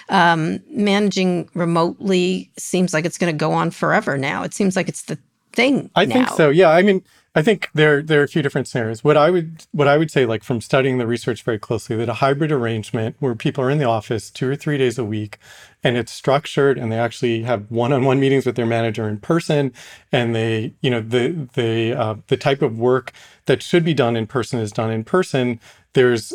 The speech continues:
Speaker 2: uh, a lot of, a culture more of asynchronous work and management. We know there are too many meetings, and information can be better, uh, shared, et cetera. Is, you know, that is the ideal scenario that companies get on top of this, that they do actually,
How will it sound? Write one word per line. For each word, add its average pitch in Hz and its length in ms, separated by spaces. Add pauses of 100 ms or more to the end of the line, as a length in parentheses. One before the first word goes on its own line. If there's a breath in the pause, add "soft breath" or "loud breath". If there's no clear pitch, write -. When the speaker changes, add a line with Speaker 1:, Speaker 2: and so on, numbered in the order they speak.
Speaker 2:
uh, 120 340
a 139 60
lot 123 260
of, 147 100
a 127 60
culture 131 400
more 120 300
of 110 80
asynchronous 127 880 (320 loud breath)
work 131 280
and 120 140
management. 120 500
We 120 80
know 123 200
there 120 100
are 101 60
too 139 160
many 127 180
meetings, 113 680
and 120 100
information 113 500
can 127 140
be 107 100
better, 107 360 (400 loud breath)
uh, 117 240
shared, 117 400
et 117 100
cetera. 127 400 (360 soft breath)
Is, 127 520 (100)
you 151 100
know, 143 80
that 151 340
is 180 160
the 143 140
ideal 127 400
scenario 120 420
that 113 240
companies 123 380
get 123 160
on 110 120
top 120 300
of 127 80
this, 117 260 (340 loud breath)
that 127 160
they 135 100
do 147 300
actually, 120 600